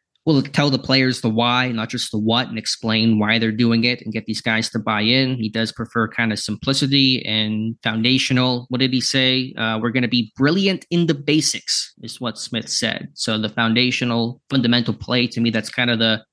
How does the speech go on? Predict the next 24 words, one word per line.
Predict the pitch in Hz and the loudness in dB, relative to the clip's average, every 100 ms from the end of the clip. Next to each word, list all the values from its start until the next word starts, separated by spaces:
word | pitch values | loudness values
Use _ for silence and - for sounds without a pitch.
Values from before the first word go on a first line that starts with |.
| _ _ _ - | _ _ _ -2
Mike | 139 139 | -2 0
Tomlin, | 147 139 135 131 | 0 2 4 2
"do | 120 143 | 2 4
routine | 131 127 113 147 135 - | 4 2 2 2 2 0
things | 127 127 - | -2 -2 0
routinely," | 113 - 175 170 170 165 - | -4 0 0 2 2 0 -6
although | 120 123 120 | -8 -2 0
I | 117 | 0
think | 117 113 | -2 -6
Smith's | 113 - | -6 -6
comment | - 117 110 | -2 -2 -2
kind | - 110 | -4 -4
of | |
applies | 104 113 110 | -2 -4 -4
a | 107 | -4
bit | 120 117 | -4 0
more | 110 110 | 0 0
to, | 104 - | -2 -6
to | - | -4
scheme | - - 170 160 151 | -2 0 2 4 4
than | 127 110 | 2 0
it | 110 | 0
is | 113 107 - - | 0 0 -4 -4
individual | 113 113 117 - 117 110 104 | -2 2 0 0 0 0 -2